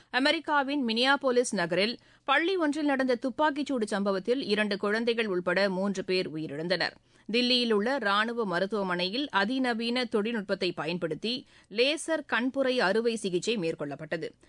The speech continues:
குடியரசுத் தலைவர் சென்னை வருவதை முன்னிட்டு வரும் இரண்டு, மூன்று ஆகிய இரு தேதிகளிலும் சென்னையில் ட்ரோன் பறக்க தடை விதிக்கப்பட்டுள்ளது. மயிலாடுதுறையில் முதலமைச்சர் கோப்பை விளையாட்டுப் போட்டிகளை மாநில அமைச்சர் திரு மெய்யநாதன் நேற்று தொடங்கி வைத்தார்.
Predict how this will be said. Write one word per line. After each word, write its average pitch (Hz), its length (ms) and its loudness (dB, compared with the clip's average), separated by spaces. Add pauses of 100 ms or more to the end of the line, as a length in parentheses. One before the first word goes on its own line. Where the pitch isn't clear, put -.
(100)
குடியரசுத் 277 520 2
தலைவர் 220 400 0
சென்னை 262 360 0
வருவதை 190 400 0
முன்னிட்டு 170 520 0 (180)
வரும் 262 260 2
இரண்டு, 277 460 2
மூன்று 247 420 2
ஆகிய 202 280 2
இரு 202 280 -2
தேதிகளிலும் 180 640 -2
சென்னையில் 220 520 -2 (140)
ட்ரோன் 214 280 2
பறக்க 180 320 -2
தடை 190 280 -2
விதிக்கப்பட்டுள்ளது. 160 680 -2 (400)
மயிலாடுதுறையில் 311 880 0
முதலமைச்சர் 311 580 2
கோப்பை 262 340 0
விளையாட்டுப் 254 520 2
போட்டிகளை 214 500 -2
மாநில 233 480 -2
அமைச்சர் 208 480 -2
திரு 190 180 -4
மெய்யநாதன் 180 480 -2
நேற்று 196 300 -6
தொடங்கி 143 320 -8
வைத்தார். 160 420 -2